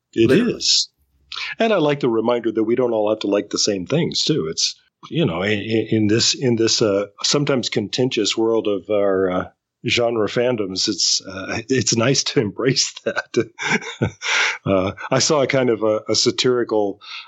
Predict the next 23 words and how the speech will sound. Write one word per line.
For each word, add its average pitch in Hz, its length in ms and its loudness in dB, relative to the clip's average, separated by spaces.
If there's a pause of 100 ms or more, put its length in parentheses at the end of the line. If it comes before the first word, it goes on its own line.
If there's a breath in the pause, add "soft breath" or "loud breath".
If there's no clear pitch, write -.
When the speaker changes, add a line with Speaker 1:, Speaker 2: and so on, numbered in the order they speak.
Speaker 1:
uh, 104 220 -2
article 117 460 0
the 110 140 2
other 110 140 2
day 113 200 2
that 107 120 -2
I 104 120 2
thought, 107 300 0
I, 113 120 -2
I 117 160 -4
meant 147 200 2
to 113 60 2
send 117 240 0
this 110 160 0
to 117 100 0
both 113 240 0
of 104 80 0
you, 98 200 0
actually, 101 340 2
uh, 104 120 -4 (460 loud breath)
offline, 104 540 0
but, 98 180 0
uh, 104 420 0